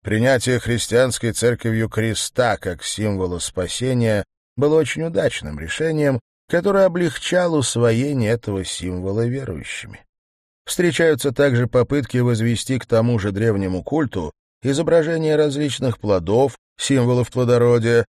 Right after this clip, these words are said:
змею, рыбу, крест на полумесяце, мальтийский крест, королевскую лилию, глаз, колонны и их капители, иудейскую шестиконечную звезду и многие другие. Существует много доказательств, что христианские,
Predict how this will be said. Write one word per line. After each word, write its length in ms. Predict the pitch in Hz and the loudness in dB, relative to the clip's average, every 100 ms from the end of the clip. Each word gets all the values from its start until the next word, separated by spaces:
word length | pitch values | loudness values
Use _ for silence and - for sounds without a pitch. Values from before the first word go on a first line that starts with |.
| _ | _
змею, 680 | 175 190 190 127 160 180 151 - | -8 -2 0 2 0 0 -2 -4
рыбу, 640 | - 123 156 175 156 156 127 | 0 0 0 -2 0 0 0
крест 380 | - 196 180 - | -2 -2 -2 -4
на 180 | 92 90 | -4 -4
полумесяце, 880 | 92 98 139 165 147 - - - | -4 -2 -2 -2 -4 -8 -10 -6
мальтийский 720 | 98 82 - 104 143 135 139 131 | -4 -4 -4 -4 -4 -4 -6 -4
крест, 380 | 135 131 117 - | -2 0 0 0
королевскую 640 | 156 190 185 - 135 139 | 0 0 -2 -4 -2 -2
лилию, 560 | 156 185 175 156 135 107 | -2 -4 -4 -2 -2 -2
глаз, 640 | 87 110 160 139 - - | -2 -2 -2 -4 -12 -12
колонны 640 | - 87 139 143 123 104 | -8 -2 0 0 0 0
и 40 | 92 | -2
их 100 | - | -6
капители, 680 | 95 85 - 139 147 139 123 _ _ | -10 -10 -4 0 2 0 -2 _ _
иудейскую 640 | 110 107 95 127 120 - 113 | -2 -2 -2 -2 -2 -4 -4
шестиконечную 920 | 104 - 101 95 101 113 - 101 87 | -4 -8 -4 -2 0 -2 -2 -4 -4
звезду 500 | 92 95 78 135 147 | -6 -8 -4 -2 0
и 80 | |
многие 480 | 123 120 131 117 120 | 0 0 0 -2 -2
другие. 580 | 117 139 135 147 73 - _ _ _ _ _ _ | -2 -6 -6 -8 -8 -12 _ _ _ _ _ _
Существует 680 | - 170 127 151 139 160 131 | -2 0 2 0 0 0 0
много 500 | 113 131 156 139 110 | 0 2 2 2 0
доказательств, 920 | 104 107 107 101 139 - 107 - - | 0 0 0 2 0 0 -4 -6 -12
что 220 | - 117 | -6 -4
христианские, 1120 | 107 104 98 - 98 135 135 117 - 110 101 | -2 -2 -2 -2 2 2 2 0 -2 -2 -2